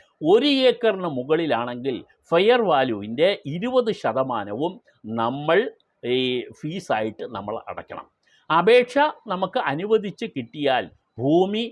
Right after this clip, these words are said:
ഇരുപത് പോയിന്റ് രണ്ട് ആറിൽ കൂടുതൽ ആണെങ്കിൽ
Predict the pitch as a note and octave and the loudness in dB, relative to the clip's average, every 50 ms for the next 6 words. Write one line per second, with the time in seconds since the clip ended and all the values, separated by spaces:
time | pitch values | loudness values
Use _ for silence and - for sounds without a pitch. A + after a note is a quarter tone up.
0 | - _ _ C3 C3 C#3+ D#3+ G3+ A3 A#3 A#3+ B3 B3+ B3+ B3 B3+ - G3 F3+ F3 | -12 _ _ -6 -6 -4 -2 0 0 2 2 4 4 2 2 2 0 0 0 0
1 | F3 F3 F#3 D#3+ D#3+ E3+ F#3 G#3+ A#3 B3 B3 A#3+ C4+ - - D#3 D#3 D#3+ E3 F3 | 0 -2 -4 0 0 0 0 0 -2 -4 -2 -2 -4 -4 -2 -2 0 2 2 2
2 | F3 F3+ F#3 F3+ - - E3+ E3 F3+ F#3+ F#3 F#3+ F#3+ G3+ F#3+ F#3+ _ - B2+ B2+ | 2 0 -4 -4 -6 -8 -6 -4 -4 -2 -2 0 0 0 -2 -2 _ -2 0 0
3 | B2+ B2 A2+ G#2 G2+ G2+ B2+ A#2 | 2 2 0 -4 -4 -4 -4 -4